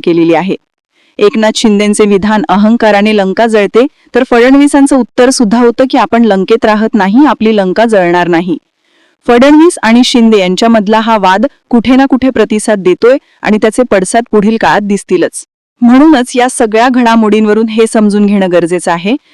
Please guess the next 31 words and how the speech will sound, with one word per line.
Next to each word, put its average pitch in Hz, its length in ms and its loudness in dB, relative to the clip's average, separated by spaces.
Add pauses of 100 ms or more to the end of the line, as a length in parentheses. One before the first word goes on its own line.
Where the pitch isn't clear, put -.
(120)
की 247 120 -2
फूट 254 440 -2
कुठून 294 400 0
आणि 233 200 0
कशी 202 260 -2
पडणार. 170 380 -4 (460)
पण 226 100 0
एवढे 208 280 0
मात्र 254 300 2
निश्चित 220 380 -2
आहे 208 220 -4
की 269 80 -4
दोन 214 340 0
तारखेनंतरची 196 800 -2
फूट 220 280 -4
अटळ 180 280 -2
आहे. 170 220 -4 (600)
एकनाथ 240 380 0
शिंदेना 233 440 0
दोन 214 200 0
हजार 214 240 0
बावीस 196 420 -2
मधील 214 240 0
बंडापेक्षाही 180 920 -2 (340)
मोठी 226 360 2
राजकीय 233 480 0
किंमत 190 240 -2 (120)
आता 185 200 -2
मोजावी 180 440 -2
लागत 165 260 -2
आहे. 170 220 -4